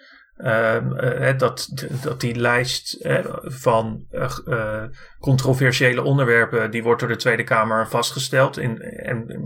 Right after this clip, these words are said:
gewoon met een besluit. Dus dat is weer bij meerderheid. Dus dat, dat, dat is toch wel erg, eh, afhankelijk van, eh, de bereidwilligheid, ook van de meerderheid,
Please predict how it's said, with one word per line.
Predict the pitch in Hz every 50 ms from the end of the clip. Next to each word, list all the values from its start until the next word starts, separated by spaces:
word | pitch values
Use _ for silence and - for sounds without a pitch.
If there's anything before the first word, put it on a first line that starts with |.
| - -
gewoon | - - - - - 123 110 107 107 107
met | 104 98
een | 117 104
besluit. | 95 101 - - 107 113 139 131
Dus | - 127 127
dat | - 117 - - - - - - -
is | - - 131 120 -
weer | 131 117 110 -
bij | 113 113 107
meerderheid. | 107 110 113 120 120 107 107 110 117 123 139 131 - - - - - - - - - _ -
Dus | 147 127 -
dat, | - - - - - -
dat, | 135 131 120 - - 139 131
dat | 135 123 127
is | 131 127 -
toch | - 127 -
wel | 135 131 120 117 - - _ _
erg, | - 139 131 127 127 - - _ _
eh, | - 123 110 110 110 110
afhankelijk | - 113 107 - 123 131 143 - 131 139 127 120 -
van, | - - - 117 107 107 107 - - -
eh, | - 127 117 113
de | 117 120
bereidwilligheid, | 113 120 110 104 107 - - 131 143 156 143 127 - 113 107 104 104 -
ook | - 127 123 127
van | - - 117 104 104
de | 98 107
meerderheid, | 113 123 143 147 131 110 110 110 107 104 - -